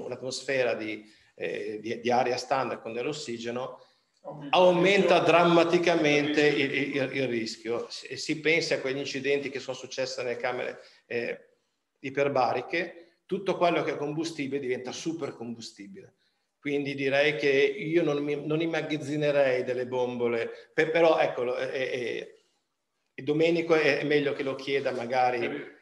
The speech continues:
Speaker 1: ah, magari ci
Speaker 2: demanda-,
Speaker 1: sono delle soluzioni,
Speaker 2: demandato a
Speaker 1: delle ventilazioni, ci sarà magari dei dispositivi che
Speaker 2: Demandato a chi fa l'analisi del rischio.
Speaker 1: Assolutamente sì, io non, non mi metto a fare un lavoro, ho un po' di esperienza ma posso tirare delle conclusioni per personali.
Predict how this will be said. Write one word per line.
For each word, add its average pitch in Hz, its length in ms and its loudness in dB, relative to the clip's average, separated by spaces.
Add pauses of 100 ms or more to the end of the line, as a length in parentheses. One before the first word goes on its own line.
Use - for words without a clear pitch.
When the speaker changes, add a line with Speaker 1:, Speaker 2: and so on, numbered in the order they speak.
(160)
Speaker 1:
ah, 117 120 -4
magari 156 360 4
ci - 80 -2
Speaker 2:
demanda-, 185 180 6
Speaker 1:
sono 160 100 8
delle 170 180 6
soluzioni, 160 840 8
Speaker 2:
demandato 143 260 0
a 131 100 -2 (220)
Speaker 1:
delle 151 300 6
ventilazioni, 147 1120 4
ci - 100 -8
sarà 147 280 0
magari 139 420 0
dei 135 120 -4
dispositivi 131 680 -6
che 117 220 -8
Speaker 2:
Demandato 147 460 -10
a - 60 -16
chi - 100 -20
fa 135 100 -14
l'analisi 123 360 -20
del - 100 -20
rischio. - 140 -4
Speaker 1:
Assolutamente 131 680 -2
sì, 123 220 -8
io 143 140 0
non, 143 200 -2
non 139 120 -4
mi 135 100 -2
metto 135 320 -4
a - 20 -8
fare 127 300 -2
un 127 120 -4
lavoro, 120 920 -6
ho 139 160 0
un 139 80 -4
po' 143 120 4
di 143 80 0
esperienza 147 640 -2
ma 131 140 -4
posso 131 560 -8 (240)
tirare 135 380 -2
delle 127 160 -6
conclusioni 131 580 -8
per 127 160 -8
personali. 120 600 -6